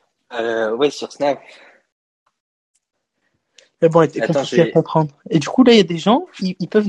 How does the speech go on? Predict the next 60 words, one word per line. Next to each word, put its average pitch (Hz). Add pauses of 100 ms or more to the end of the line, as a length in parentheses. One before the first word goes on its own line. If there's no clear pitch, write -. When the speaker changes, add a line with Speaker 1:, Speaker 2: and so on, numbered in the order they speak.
Speaker 2:
nous 202
<laughs> -
écouter 185
s'ils 143
viennent. 139 (120)
Speaker 1:
C'est -
ça. - (1600)
Puis 135
après, 180
en 139
fait, 175
ça 135
va 127
être 123
enregistré, 135
ils 175
vont 123
pouvoir 117
l'écouter, 117
genre, 123
en 104
replay. 107
Enfin, 110
on 110
choisit 131
si -
on 110
veut 107
le 101
garder 104
après. - (1400)
Speaker 2:
Ouais, 160
ouais, 156
j'ai 147
capté. -
Bah, 147
celui-là, 160
on 151
va 143
pas 143
le 139
garder, 175
mais 127 (800)
Speaker 1:
On 104
sait 131
pas, 196
hein, 139
si 113
ça 107
se -
trouve, 151
c'est, 104
c'est -
un, 98
c'est -
un, 95
c'est -
un 95
chef-d'œuvre, 127
hein. 147